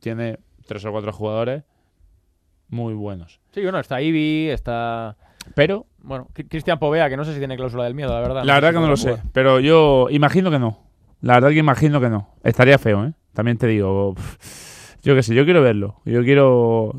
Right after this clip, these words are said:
Speaker 1: que, que despunte y tal. Bueno, Fede, que lleva unos cuantos años allí y que, bueno, y, y si no me equivoco, Adrián Pereira, el ex portero de Zaragoza, de Rivera Navarra, con aquella Copa de España en dos mil dieciocho en el Wizzing Center con diecisiete años,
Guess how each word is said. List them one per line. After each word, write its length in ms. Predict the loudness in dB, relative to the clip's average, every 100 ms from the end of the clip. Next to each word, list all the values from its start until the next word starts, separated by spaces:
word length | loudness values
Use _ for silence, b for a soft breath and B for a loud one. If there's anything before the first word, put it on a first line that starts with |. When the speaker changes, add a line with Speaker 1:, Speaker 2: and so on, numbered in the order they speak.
| -6
Speaker 1:
que, 220 | -6 -4
que 120 | -2
despunte 460 | -2 -4 -6 -4 -4
y 40 |
tal. 220 | -4 -4 -4
Bueno, 280 | -4 -2 -2
Fede, 440 | 0 2 2 2
que 180 | 0 0
lleva 160 | 0 0
unos 160 | -2
cuantos 300 | -4 -4 -2
años 240 | -2 -2 -2
allí 320 | 0 0 -2 B B B B -10
y 200 | -4 0
que, 400 | 2 2 2 0
bueno, 200 | 0 2
y, 60 | 0
y 320 | 0 -2 -2
si 100 | 0
no 100 | 2
me 80 | 4
equivoco, 240 | 6 6
Adrián 320 | 6 6 4
Pereira, 560 | 6 6 6 6 4 2
el 320 | 4 4 4
ex 200 | 0 -2
portero 400 | -2 -2 2 2
de 100 | 2
Zaragoza, 560 | 2 2 4 4 2 0
de 140 | 2
Rivera 260 | 2 2 2
Navarra, 500 | 4 4 4 2 0 B B B -4
con 120 | -4
aquella 280 | 0 0 0
Copa 160 | 0
de 60 | -2
España 320 | -2 -4 -4
en 80 | -6
dos 100 | -8
mil 140 | -6
dieciocho 420 | -4 -2 -2 -2 -4
en 60 |
el 40 | -4
Wizzing 300 | -4 -4 -6
Center 320 | -6 -6 -6
con 160 | -8
diecisiete 600 | -6 -6 -8 -4 -4 -2 -2
años, 360 | -2 -4 -6